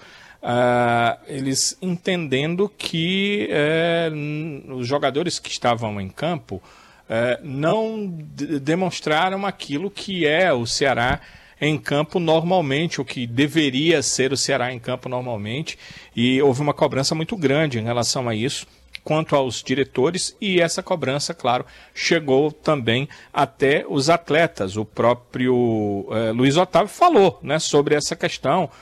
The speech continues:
Eh, você até colocou a, a fala dele, aquela fala dele, na verdade, era relacionado a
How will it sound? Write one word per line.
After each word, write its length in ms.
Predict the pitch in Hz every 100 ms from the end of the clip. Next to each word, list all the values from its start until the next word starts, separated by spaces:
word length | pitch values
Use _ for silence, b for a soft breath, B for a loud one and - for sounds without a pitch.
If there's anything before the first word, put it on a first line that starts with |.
| b b -
Eh, 320 | 120 117 120
você 380 | 110 113 - 131
até 260 | 123 -
colocou 540 | 131 143 120 131 127 117 b b b
a, 960 | - 113 113 110 107 104 101 107 117 110
a 40 |
fala 480 | 104 - 147 147 123
dele, 340 | 104 131 165 135
aquela 260 | 120 123
fala 400 | 117 - 151 147
dele, 420 | 110 117 175 131 B B B -
na 160 | 123
verdade, 560 | 120 117 107 139 165 127
era 360 | 123 123 120 107
relacionado 840 | 120 139 139 156 120 135 156 156
a 260 | 143 123 104